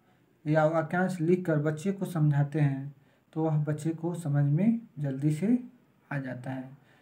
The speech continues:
कुछ ऐसी चीज़ है जो मौखिक हम लोग समझाते हैं तो नहीं समझ पाता है, लेकिन वही चीज़ किसी बच्चे को अगर श्यामपट्ट पर लिखकर समझाएंगे तो वह जल्दी से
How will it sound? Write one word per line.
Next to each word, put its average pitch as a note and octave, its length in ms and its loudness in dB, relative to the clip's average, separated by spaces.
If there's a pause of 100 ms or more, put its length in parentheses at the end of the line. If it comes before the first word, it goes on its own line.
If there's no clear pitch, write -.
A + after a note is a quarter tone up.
(220)
कुछ F#3 180 -2
ऐसी F3 260 2
चीज़ E3+ 240 0
है D#3+ 300 0 (240)
जो D3+ 80 4
मौखिक D#3+ 460 4
हम E3 120 0
लोग D#3+ 160 -2
समझाते D#3 460 2
हैं D#3 140 0
तो D#3+ 160 -6
नहीं E3+ 200 2
समझ D#3 260 0
पाता C3 320 -8
है, C3 140 -4
लेकिन D#3 300 0
वही E3+ 240 4
चीज़ C#3+ 200 -4 (680)
किसी D#3 320 0
बच्चे D#3 340 2
को E3+ 200 0
अगर C#3+ 360 2 (760)
श्यामपट्ट D#3 420 0
पर D#3+ 120 0
लिखकर E3+ 360 0
समझाएंगे D3 640 2 (360)
तो D3 80 -8
वह C#3 160 -2
जल्दी C#3+ 340 -2
से A#3+ 220 2